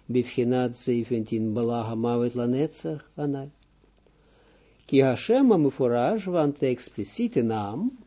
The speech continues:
van Hashem, dat is de, deze speciale naam, שהיה חקוק במטה, welke naam was ingekerfd in de,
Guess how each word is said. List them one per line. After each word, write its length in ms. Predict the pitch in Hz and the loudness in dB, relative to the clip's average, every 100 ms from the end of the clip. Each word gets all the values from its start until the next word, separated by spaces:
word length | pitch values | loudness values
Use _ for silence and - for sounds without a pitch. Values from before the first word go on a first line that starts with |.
| _ _ | _ _
van 260 | - 135 117 | -12 -8 -6
Hashem, 360 | 110 208 180 | -6 -2 -2
dat 160 | 131 127 | -4 -6
is 320 | 120 117 - | -10 -10 -8
de, 220 | 156 180 | -4 -4
deze 360 | 151 165 151 143 | -2 -4 -4 -8
speciale 580 | - 123 - 202 196 165 | -8 -10 -4 -2 0 0
naam, 340 | 165 165 147 - - - | 0 0 -2 -8 -20 -20
שהיה 400 | - 139 127 185 | -4 0 4 4
חקוק 420 | - 113 - 190 143 | 2 -2 2 2 2
במטה, 760 | 113 95 98 202 240 226 156 | 0 -2 -6 -2 0 0 0
welke 340 | 127 135 127 113 | 0 0 0 -2
naam 320 | 123 120 113 | 0 -2 -2
was 320 | 113 104 - _ | -4 -6 -10 _
ingekerfd 920 | 220 214 165 147 - 123 107 104 - | 2 2 0 -2 0 0 0 -6 -14
in 280 | - 180 143 | -2 0 2
de, 260 | 120 101 | 0 -2